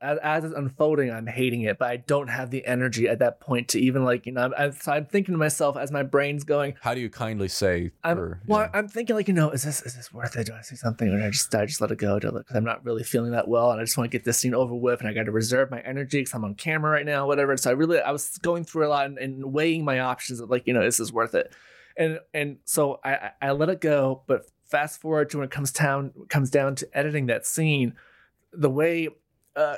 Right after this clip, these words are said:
Speaker 1: sort of coincidentally, the way I had picked the shots for that moment,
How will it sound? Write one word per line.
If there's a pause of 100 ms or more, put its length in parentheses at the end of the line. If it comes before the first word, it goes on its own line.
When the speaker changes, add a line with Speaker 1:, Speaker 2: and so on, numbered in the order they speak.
Speaker 1:
sort
of
coincidentally,
the
way
I
had
picked
the
shots
for
that
moment,